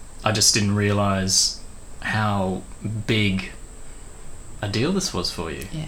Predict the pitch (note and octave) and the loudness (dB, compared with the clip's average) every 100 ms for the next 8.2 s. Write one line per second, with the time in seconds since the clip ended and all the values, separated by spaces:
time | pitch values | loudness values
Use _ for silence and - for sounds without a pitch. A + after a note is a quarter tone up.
0 | - - E3+ D#3+ - F#3+ E3 E3 D3+ B2+ | -8 -2 -2 0 4 6 6 4 4 4
1 | - - C3+ C3+ C3+ C3+ C3 - - - | 0 -2 0 0 0 -2 -2 -6 -8 -14
2 | - - - - - F#3 F#3 A3+ D4 - | -14 -14 -12 -10 -4 -2 -2 -4 -4 -4
3 | - - G#2+ - - - D#3+ G#2 G2 G2+ | -2 -2 -2 -6 -8 -2 0 2 0 0
4 | G2+ A2 - - - D#3 E3 D#3+ B2+ - | -2 -2 -6 -10 -4 2 4 4 0 2
5 | A#2+ A#2+ A#2+ A#2+ - - C#3+ - E3+ - | 6 6 6 4 0 2 2 4 4 4
6 | - - - - - - - - - G3 | 0 -2 2 2 2 2 2 4 6 6
7 | - - - - - - C#3 A2+ G#2+ G#2+ | 6 4 2 -2 -2 4 6 8 8 6
8 | - | 4